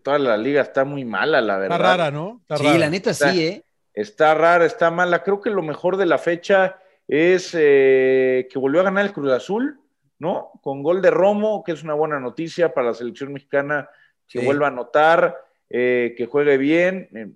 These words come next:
Speaker 1: eh, y bueno, Xolos, pues que es un desastre, ¿no?
Speaker 2: Señor Trujillo.
Speaker 3: Lo mejor, el América, ¿no? O sea,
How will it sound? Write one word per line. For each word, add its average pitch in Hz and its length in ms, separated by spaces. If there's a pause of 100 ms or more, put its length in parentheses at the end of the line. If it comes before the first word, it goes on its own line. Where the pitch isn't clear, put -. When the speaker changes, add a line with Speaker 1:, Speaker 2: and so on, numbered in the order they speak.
(140)
Speaker 1:
eh, 85 420
y 95 80
bueno, 117 280
Xolos, 131 420
pues 92 140
que 107 100
es 101 100
un 98 120
desastre, 101 420 (120)
¿no? - 140 (540)
Speaker 2:
Señor 165 240
Trujillo. 175 500 (460)
Speaker 3:
Lo 160 180
mejor, 220 440
el 175 100
América, 147 480
¿no? 139 240
O 185 60
sea, 127 520